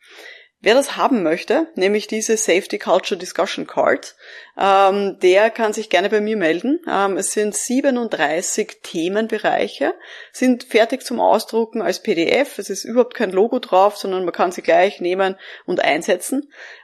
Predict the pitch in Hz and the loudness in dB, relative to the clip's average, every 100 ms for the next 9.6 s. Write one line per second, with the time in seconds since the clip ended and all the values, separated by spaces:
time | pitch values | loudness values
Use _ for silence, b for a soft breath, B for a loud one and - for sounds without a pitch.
0 | - 190 190 - 185 233 226 226 - 202 | 0 0 2 2 2 2 -2 -4 -4 -2
1 | 208 196 220 220 220 214 214 208 - 196 | -2 -2 -2 -2 -4 -6 0 0 0 0
2 | 294 - B B - 415 - 220 302 311 | -2 -2 B B -2 -2 0 0 2 0
3 | 302 - 233 240 233 - 185 - 220 214 | -2 -6 -6 0 0 2 -2 -2 -6 -4
4 | 185 - 196 202 - 175 - 214 220 190 | -2 -2 -4 -2 -2 -2 -2 -6 2 2
5 | 185 - - - 147 165 226 - - B | 4 -2 -8 -2 2 2 0 -2 -12 B
6 | B B - 196 190 226 226 - - 233 | B B 0 0 0 -2 -4 -6 -4 -2
7 | 320 - - 220 208 214 208 - 202 214 | -2 -4 -6 0 0 2 -2 -2 0 0
8 | - 175 185 - - 180 - 151 147 101 | 0 0 0 -4 -6 -8 -8 -8 -8 -10
9 | - 180 - 170 165 240 | -8 -8 0 0 2 -2